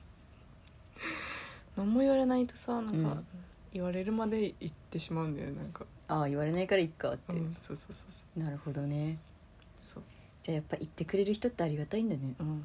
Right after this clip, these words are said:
Speaker 1: そう、だから普通にその、
Speaker 2: うん。
Speaker 1: 「やばいよ」って言われた時はちょっと頑張ったもん、
Speaker 2: うん。
Speaker 1: その、<laughs>あ、やばいんだと思って。
Speaker 2: そうね。
Speaker 1: うん。
Speaker 2: いや、多分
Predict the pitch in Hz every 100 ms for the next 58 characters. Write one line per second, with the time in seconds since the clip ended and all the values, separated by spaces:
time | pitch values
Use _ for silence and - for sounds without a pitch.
0 | 156 - 180 160 170 180 170 143 202 196
1 | 196 - 160 160 156 151 202 175 151 160
2 | 151 - - - 160 156 - 165 170 147
3 | 139 - 160 170 - 285 - 440 523 -
4 | 539 - - - 170 165 185 214 165 147
5 | - 156 156 - - - - - - -
6 | - - - - - 185 170 143 147 -
7 | - - 160 147 - - - - - -
8 | - - - 165 156 185 180 170 175